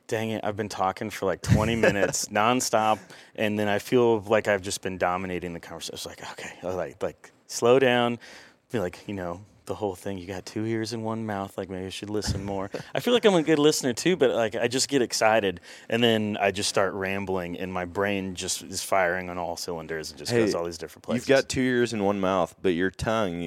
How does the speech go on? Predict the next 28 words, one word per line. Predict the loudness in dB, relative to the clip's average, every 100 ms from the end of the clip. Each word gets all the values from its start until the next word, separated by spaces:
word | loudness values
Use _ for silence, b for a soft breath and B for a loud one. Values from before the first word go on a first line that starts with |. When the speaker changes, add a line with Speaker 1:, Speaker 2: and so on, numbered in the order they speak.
| -4
Speaker 2:
is, | -2 0
like, | 0 -2
the | -2
strongest | -4 -2 -2 -2 -4
pound | -4 -4 -4
for | -6
pound | -4 -4
muscle | -2 -4 -4 -6
in |
your | -6 -4
body. | -2 -2 -6
Speaker 1:
True | -2 -2
story. | 0 2 4
Speaker 2:
So | 4 2 -2 -6 _ _ _ _ _ -4
I, | 0 0 0
I |
feel | 0 0
like | 2 0 -4 -6
there's | -4 -2
something | -4 -8 -10
to |
be | -10
said | -6 -6 -6
for | -8
that. | -6 -6
Speaker 1:
Yeah. | 0 2 2 -4 -20 _ _ _ _ _
That's | -4 -2
good. | 0 0